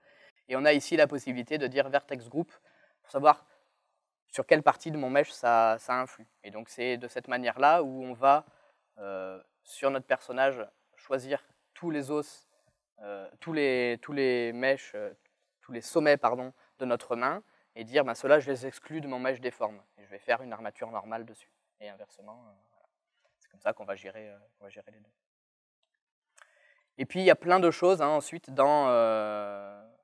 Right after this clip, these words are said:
dans Blend Rig. Donc, euh, là, normalement, si, voilà, si j'avais fait ça, euh,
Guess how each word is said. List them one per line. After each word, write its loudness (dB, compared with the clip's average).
dans -6
Blend -2
Rig. -6
Donc, -20
euh, -12
là, 4
normalement, 2
si, -18
voilà, -18
si -20
j'avais -14
fait -16
ça, -4
euh, -12